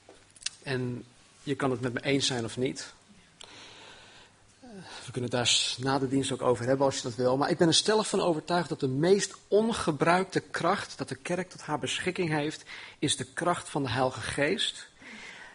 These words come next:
Die Gods woord gebruikt om de harten en levens van haar leden te doen veranderen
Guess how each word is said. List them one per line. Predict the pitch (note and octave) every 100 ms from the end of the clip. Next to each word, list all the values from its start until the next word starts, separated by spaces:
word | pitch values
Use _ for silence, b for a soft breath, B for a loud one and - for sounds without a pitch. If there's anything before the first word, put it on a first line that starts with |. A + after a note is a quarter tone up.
| B
Die | C3+
Gods | B2+ - - G3+ -
woord | C#3+ F3 F#3
gebruikt | - C3+ C#3+ D3 D3
om | C#3+ B2+
de |
harten | A2+ G2+ D3 D#3 D#3+ D3 D3
en | A#2+ A#2
levens | B2+ C#3+ D3 C#3+ B2+
van | - B2+
haar | A#2 B2
leden | B2+ B2 A#2+ A#2 A#2+ - b b b b
te | -
doen | A#2+ C3
veranderen | B2 C3 A#2+ C3 C#3+ C3+ C3+